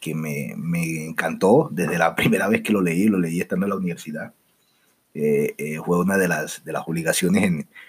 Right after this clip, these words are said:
en el, en, <laughs> en una clase de emprendimiento, fue El Secreto. Ese libro me cambió la, me cambió la vida porque, porque además de, de entender ciertas cosas, ¿sabe qué, qué pude extraer de ahí? Me fortaleció mucho la fe,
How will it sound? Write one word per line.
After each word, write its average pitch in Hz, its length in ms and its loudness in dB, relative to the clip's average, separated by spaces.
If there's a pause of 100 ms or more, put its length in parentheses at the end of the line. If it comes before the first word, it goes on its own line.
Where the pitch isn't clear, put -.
(200)
en 85 160 2
el, 76 280 -2 (480)
en, 76 280 -8
<laughs> - 40 -20
en 82 480 -2
una 87 220 0
clase 92 260 0
de 92 80 0
emprendimiento, 80 800 -4
fue 80 260 -4
El 90 100 2
Secreto. - 500 -2 (1000)
Ese - 140 -2
libro 92 400 4 (320)
me 92 140 2
cambió 87 260 4
la, 101 300 0
me 90 100 -2
cambió 90 220 4
la 95 80 4
vida 101 240 4
porque, 90 500 -4 (460)
porque - 420 -4 (220)
además 95 520 2
de, 147 280 2 (580)
de 92 220 2
entender 90 520 2
ciertas - 340 -2
cosas, - 440 2 (220)
¿sabe 113 320 0
qué, 120 460 2
qué - 140 0
pude 143 300 6
extraer 110 340 2
de 120 100 6
ahí? 139 240 4
Me 107 180 4
fortaleció 95 500 0
mucho 113 260 4
la 90 120 4
fe, - 300 0